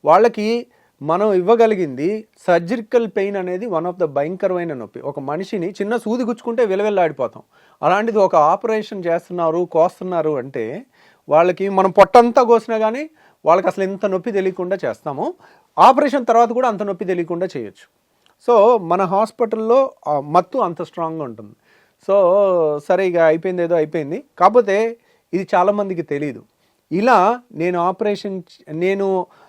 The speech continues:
ఎంబీబీఎస్లో అయిపోయినప్పటి నుంచి ట్రైనింగ్లో ఉన్నప్పుడల్లా మూడు నెలలకో ఆరు నెలలకో ఒకటి ఇలాంటి స్టోరీ వినేవాడిని.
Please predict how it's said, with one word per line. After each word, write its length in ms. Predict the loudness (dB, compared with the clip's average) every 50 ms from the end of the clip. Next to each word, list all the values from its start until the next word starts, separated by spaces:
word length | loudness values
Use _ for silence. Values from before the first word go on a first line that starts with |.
| _ _ _ _ _ _ -8
ఎంబీబీఎస్లో 1040 | -6 -6 -6 -6 -4 -2 -2 -2 -2 -2 -2 -2 0 2 2 4 4 4 4 2 2 2
అయిపోయినప్పటి 580 | 0 -2 -2 0 -2 -2 -2 -4 -4 -6 -6 -6
నుంచి 240 | -6 -8 -8 -8 -8
ట్రైనింగ్లో 500 | -6 -4 -4 -2 -2 -2 -4 -2 -2 -2
ఉన్నప్పుడల్లా 800 | -2 -4 -4 -4 0 0 0 2 2 2 0 0 0 -2 -4 -6 -10 _ _ _ _ _ _ _ _ _ _ _ _ _ _ _ _ _ -8
మూడు 200 | -6 -4 -4 -2
నెలలకో 460 | -2 0 0 0 -2 0 0 4 4
ఆరు 240 | 6 6 6 4 2
నెలలకో 360 | 0 -2 -2 -2 -2 -2 -2
ఒకటి 220 | -2 -2 -4 -4 -2
ఇలాంటి 260 | -2 -2 -2 -4 -8
స్టోరీ 280 | -8 -6 -6 -4 -4 -6
వినేవాడిని. 440 | -6 -6 -8 -8 -8 -10 -12 -16